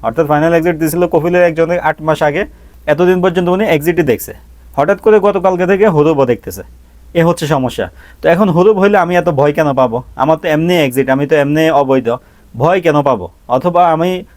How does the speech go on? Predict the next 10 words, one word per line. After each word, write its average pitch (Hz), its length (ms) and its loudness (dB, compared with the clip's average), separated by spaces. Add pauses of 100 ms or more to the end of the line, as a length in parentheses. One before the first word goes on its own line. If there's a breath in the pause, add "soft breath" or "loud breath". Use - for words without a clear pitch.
খুশি 185 300 0
কেন 160 200 0
হব? 107 280 -2 (180)
দুইটা 151 320 2
অপশন 143 220 -4
আছে। 104 280 -6 (380 soft breath)
প্রথমে 208 280 2
আমি 202 180 0
বলি 180 280 2
যে 151 240 0